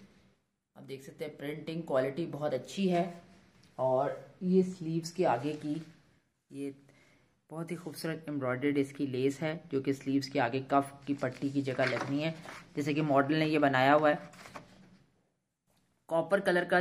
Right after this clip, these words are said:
तिल्ले से ये, कॉपर और मरून कलर का तिल्ले से ये पट्टी पूरी बनी हुई है। नेकलाइन भी कॉपर तिल्ले में ही बनी हुई है, जैसे कि ओरिजिनल में है।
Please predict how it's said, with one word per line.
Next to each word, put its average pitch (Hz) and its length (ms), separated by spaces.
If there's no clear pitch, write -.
तिल्ले 185 420
से 196 160
ये, 165 320
कॉपर 175 380
और 170 280
मरून 160 360
कलर 156 240
का 151 160
तिल्ले 156 340
से 165 140
ये 151 300
पट्टी 135 340
पूरी 185 220
बनी 170 280
हुई 170 160
है। 160 140
नेकलाइन 151 420
भी 170 200
कॉपर 156 360
तिल्ले 151 320
में 175 120
ही 180 120
बनी 165 240
हुई 165 160
है, 170 200
जैसे 147 260
कि 156 100
ओरिजिनल 156 380
में 180 100
है। 165 140